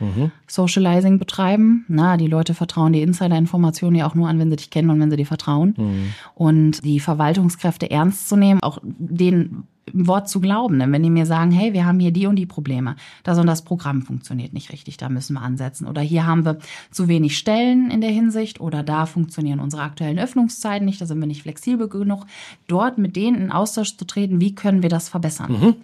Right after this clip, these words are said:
Speaker 2: So, zur Wahrheit gehört aber auch, dass ich aktuell den Eindruck habe, dass wir es mit dem Personalschlüssel nicht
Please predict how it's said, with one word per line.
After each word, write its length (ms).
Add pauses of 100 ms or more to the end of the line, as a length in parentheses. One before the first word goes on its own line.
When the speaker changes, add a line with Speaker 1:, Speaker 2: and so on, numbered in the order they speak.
(180)
Speaker 2:
So, 220
zur 180
Wahrheit 300
gehört 220
aber 200
auch, 140
dass 140
ich 120 (100)
aktuell 460
den 140
Eindruck 420
habe, 320 (260)
dass 220
wir 60
es 80
mit 140
dem 120
Personalschlüssel 1000
nicht 300